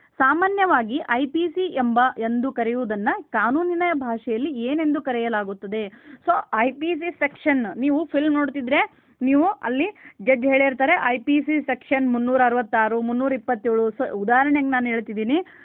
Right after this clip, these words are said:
So ಈ ರೀತಿಯಾಗಿ ಅವರು ಅನೌನ್ಸ್ ಮಾಡ್ತಿರ್ತಾರೆ. ಅಲ್ಲಿ ಐ ಪಿ ಸಿ ಅಂತ ನೀವು ವರ್ಡನ್ನ ಕೇಳಿರ್ತೀರಿ. ಅದೇ ರೀತಿಯಾಗಿ ಇಲ್ಲಿ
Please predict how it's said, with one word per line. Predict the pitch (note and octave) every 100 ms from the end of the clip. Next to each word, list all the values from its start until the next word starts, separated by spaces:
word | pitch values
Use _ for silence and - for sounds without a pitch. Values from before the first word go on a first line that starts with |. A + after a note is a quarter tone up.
| _ C#4
So |
ಈ | G#3+ C4+ D#4
ರೀತಿಯಾಗಿ | F4 D#4+ E4 D#4 C4+ C#4+
ಅವರು | C#4 D#4+
ಅನೌನ್ಸ್ | B3+ B3 C4 B3+
ಮಾಡ್ತಿರ್ತಾರೆ. | A#3+ A3 A3 A#3+ C4+
ಅಲ್ಲಿ | D#4+ B3 C#4 -
ಐ | A#3+ D4+
ಪಿ | D4 E4 D4
ಸಿ | D#4 D4+
ಅಂತ | B3+ A#3+
ನೀವು | D#4+ G4 D#4
ವರ್ಡನ್ನ | D4+ C4+ D4
ಕೇಳಿರ್ತೀರಿ. | D4+ F4 D#4+ C#4 B3+ G#3+ - - C4 -
ಅದೇ | C4+ F#4
ರೀತಿಯಾಗಿ | G4 D#4 D#4 C4
ಇಲ್ಲಿ | E4+